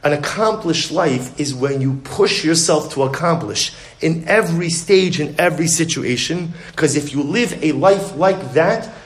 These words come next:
you will have some accomplishment to your name. The Gemara goes on. Here we go. Rabbi Kiva, Rabbi Kiva says, "Lama Torah biyalduso, yimo Torah biziknuso."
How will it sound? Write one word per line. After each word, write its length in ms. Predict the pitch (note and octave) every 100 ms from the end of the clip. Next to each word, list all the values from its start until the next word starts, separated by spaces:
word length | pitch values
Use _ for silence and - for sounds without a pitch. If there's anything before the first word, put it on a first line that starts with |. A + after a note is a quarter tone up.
| -
you 180 | A#2 C3
will 360 | C3 A3 G#3 D#3+
have 520 | - - F3+ E3+ -
some 720 | - - - - C4+ F3 G#2 G2 - - - -
accomplishment 920 | C#3 - F3+ E3+ E3 D#3+ C#3 C3 C3+ - -
to 260 | - - D#3+
your 260 | C3 B2 A2+
name. 380 | G#2+ D#2+ D2+ - - - B2+
The 80 |
Gemara 240 | C3 D3+ C#3
goes 220 | B2+ A#2+
on. 220 | F#2+ E2+ -
Here 200 | - D#3
we 80 | C3+
go. 240 | F#2+ E2+ - - - -
Rabbi 180 | D#3 D#3
Kiva, 220 | - E3
Rabbi 160 | D3 C3
Kiva 180 | E3+ F3+
says, 460 | F3 B2+ - - - - - _ - - - - - - -
"Lama 400 | B2 F3 G3+ F#3+
Torah 240 | F#3 F#3
biyalduso, 880 | D3+ D3+ C#3 A#2+ A#2+ D#3+ G3 - - - - _ -
yimo 240 | F3+ A3+ A3+
Torah 200 | G#3+ G#3
biziknuso." 760 | F#3+ F#3+ G3 F#3+ D#3 C3 -